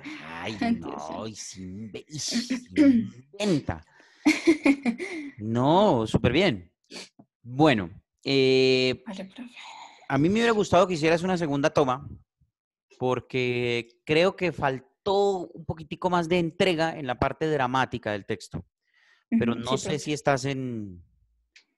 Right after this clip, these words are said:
Speaker 1: en condiciones.
Speaker 2: Eh, sí, profe, hagámoslo otra
Speaker 1: ¿Sí?
Speaker 2: vez. Es que me
Speaker 1: Listo.
Speaker 2: da miedo que, que se me corta la voz y no me gusta.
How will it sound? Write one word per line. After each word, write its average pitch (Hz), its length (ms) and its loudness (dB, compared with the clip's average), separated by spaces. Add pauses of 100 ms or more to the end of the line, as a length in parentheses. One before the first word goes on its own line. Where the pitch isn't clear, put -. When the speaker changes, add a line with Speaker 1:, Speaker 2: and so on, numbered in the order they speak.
(160)
Speaker 1:
en 107 100 -12
condiciones. 107 800 -4 (960)
Speaker 2:
Eh, 233 240 0
sí, 294 160 -4
profe, 269 540 -4
hagámoslo 233 400 0
otra 226 160 2
Speaker 1:
¿Sí? 226 80 4
Speaker 2:
vez. 196 100 -4
Es 190 100 -12
que 214 280 2
me 202 100 -16
Speaker 1:
Listo. 233 80 2
Speaker 2:
da 208 120 2
miedo 214 340 -6
que, 226 300 -4
que - 120 -12
se 208 100 -8
me 220 160 -6
corta 202 340 -4
la 196 120 -2
voz 208 260 -6
y 233 60 -4
no 190 100 -4
me 185 100 -6
gusta. - 300 -20